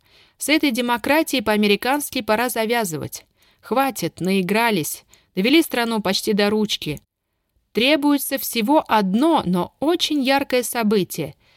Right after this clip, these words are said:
сравнимое по эффекту со взрывом Манхэттен-центра в две тысячи третьем году,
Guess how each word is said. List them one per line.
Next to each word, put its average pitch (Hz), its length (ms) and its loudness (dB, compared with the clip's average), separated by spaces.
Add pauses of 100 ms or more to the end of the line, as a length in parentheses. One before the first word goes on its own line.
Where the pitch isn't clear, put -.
(140)
сравнимое 190 760 0
по 185 180 0
эффекту 294 520 -2
со 208 180 -4
взрывом 240 480 -2
Манхэттен-центра 233 960 -4
в 214 40 -2
две 202 120 0
тысячи 220 320 -4
третьем 214 360 -2
году, 196 420 -2